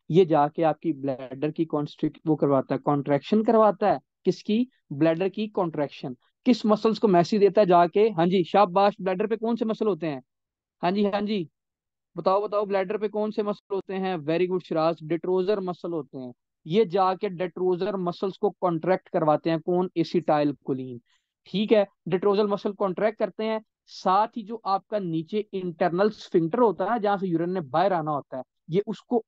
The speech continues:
open करवा देते हैं। parasympathetic का काम ये होता है। अगर आपने किसी के अंदर parasympathetic blocker यानी कि anticholinergic दे दिए, तो मुझे अब खुद बताएं,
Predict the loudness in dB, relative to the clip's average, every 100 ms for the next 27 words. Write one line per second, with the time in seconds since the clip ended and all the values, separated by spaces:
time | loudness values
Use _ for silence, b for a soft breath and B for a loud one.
0 | 0 0 0 -4 -2 -6 -6 -8 -14 -16
1 | -18 -10 0 2 2 0 2 2 2 0
2 | 0 0 2 0 -2 -4 -10 -10 _ _
3 | _ _ _ 2 2 4 2 4 0 0
4 | -2 -8 -8 -12 -4 -2 -2 -2 2 2
5 | 0 -2 0 2 0 2 4 6 4 0
6 | 0 0 0 0 -2 -2 -4 -4 -6 -14
7 | -6 -4 -2 2 2 4 2 0 0 -6
8 | -2 -4 -4 -6 -10 -10 _ _ _ 2
9 | 4 2 4 4 4 4 0 -4 -4 0
10 | 0 0 -2 -4